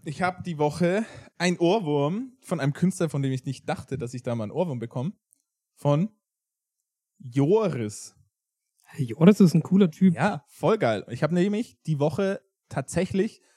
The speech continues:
Speaker 1: ein Live-Konzert gesehen mal wieder, so ein Streaming-Konzert. Eigentlich
Speaker 2: Okay.
Speaker 1: stehe ich ja da nicht so drauf, aber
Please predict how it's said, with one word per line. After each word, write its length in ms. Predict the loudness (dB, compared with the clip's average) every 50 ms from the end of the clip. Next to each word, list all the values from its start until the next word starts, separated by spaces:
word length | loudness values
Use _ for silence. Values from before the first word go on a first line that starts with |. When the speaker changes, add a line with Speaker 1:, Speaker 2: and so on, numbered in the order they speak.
| _ _ _ _ 0
Speaker 1:
ein 200 | 2 2 2 2
Live-Konzert 840 | 2 2 2 2 2 0 -2 -2 -2 -2 0 2 0 0 0 0 -2
gesehen 300 | -4 -2 0 0 0 0
mal 160 | 0 -2 -2
wieder, 200 | -2 -2 -2 -2
so 120 | -2 -4
ein 80 | -6 -6
Streaming-Konzert. 920 | -6 -8 -4 -4 -2 -2 -2 -4 -4 -6 -6 -6 -4 -4 -4 -4 -6 -8 _ _ -20 -20 _ -20 -10 -4
Eigentlich 220 | -2 0 0 0
Speaker 2:
Okay. 60 | -2 0
Speaker 1:
stehe 120 | 0 0 2
ich 60 | 2
ja 80 | 2
da 100 | 2 2
nicht 200 | 0 -2 -2 -2
so 80 | -4 -4
drauf, 360 | -4 -2 -2 -2 -4 -4 -8 -8
aber 300 | -6 -4 -2 -4 -4